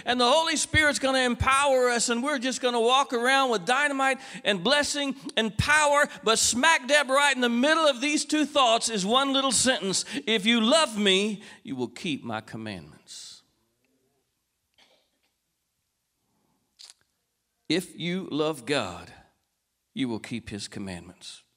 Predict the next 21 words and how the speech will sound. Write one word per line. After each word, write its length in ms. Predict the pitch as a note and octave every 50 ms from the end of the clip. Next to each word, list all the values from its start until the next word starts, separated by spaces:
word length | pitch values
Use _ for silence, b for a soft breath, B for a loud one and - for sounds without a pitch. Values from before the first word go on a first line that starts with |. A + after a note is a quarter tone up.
| _ _ _ _ _ _ _ _ _ _ _ _ _ _ _ _ B B B B B
Last 300 | B F3 G#3+ A3+ - -
week 180 | F#3 E3+ - E3+
I 80 | D3
talked 320 | C#3 - E3+ E3 D#3+ - -
about 320 | A#2+ C#3 C3 B2+ - - - - -
why 480 | B2+ A#2+ B2+ D3 F3 G3 G3+ F3+ D3+
we 160 | C#3 C#3 C3 B2
love 240 | B2 A#2 A2 G2
God. 340 | G2 A2+ A2+ G#2 F#2+ - - - - - _ _ _ _ _ b b b b b b b b b b b b b b b b
Today 260 | - A#2+ D#3+ D#3+ C#3+
I 60 | B2+
want 220 | B2 B2 A2+ G#2+ -
to 80 | -
talk 120 | G#2 A2 G#2+
to 60 | - A2+
you 80 | G#2+
about 260 | G#2+ G#2+ G#2+ G#2 F#2+
how 440 | A2 C#3 C#3+ C#3 A#2 F#2 F2+ D#2+ - - _ _ _ _
we 160 | - G2+ G#2
love 240 | G2+ G2 F#2 - -
God. 340 | - G#2 G2 F2 - -